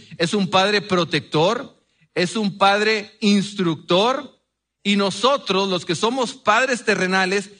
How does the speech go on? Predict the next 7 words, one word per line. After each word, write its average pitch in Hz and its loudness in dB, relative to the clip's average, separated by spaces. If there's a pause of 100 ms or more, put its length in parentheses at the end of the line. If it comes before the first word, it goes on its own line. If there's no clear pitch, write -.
(140)
deberíamos 196 0
de 220 0
reflejar 190 0
esas 202 -4
cualidades 151 0
de 131 -4
Dios. 110 -8